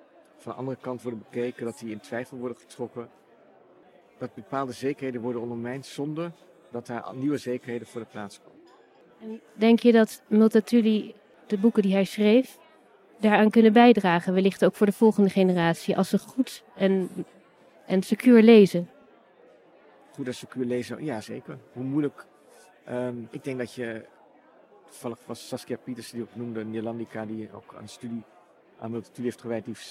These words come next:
Speaker 1: mailde me vanochtend, want ik dacht om een nieuwe selectie te maken uit zijn ideeën. Ik denk dat je eigenlijk zijn werk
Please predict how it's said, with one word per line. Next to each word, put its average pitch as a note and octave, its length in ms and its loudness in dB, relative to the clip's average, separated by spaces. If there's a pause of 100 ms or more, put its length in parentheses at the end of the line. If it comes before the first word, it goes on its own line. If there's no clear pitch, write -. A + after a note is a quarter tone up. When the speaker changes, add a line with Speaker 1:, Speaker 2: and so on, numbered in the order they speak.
(120)
Speaker 1:
mailde B2 240 -6
me A#2+ 60 -10
vanochtend, A#2 560 -14 (920)
want A#2 120 -6
ik - 60 -14
dacht A#2 160 -10
om B2+ 80 -8
een A#2+ 60 -8
nieuwe A#2+ 140 -4
selectie A#2+ 400 -8
te - 100 -14
maken A2+ 320 -10
uit A2 120 -8
zijn A2 160 -12
ideeën. G#2+ 280 -10
Ik B2 120 -14
denk B2 140 -12
dat A2+ 100 -14
je B2 60 -16
eigenlijk G#2+ 220 -18
zijn A#2 260 -10
werk A#2 220 -10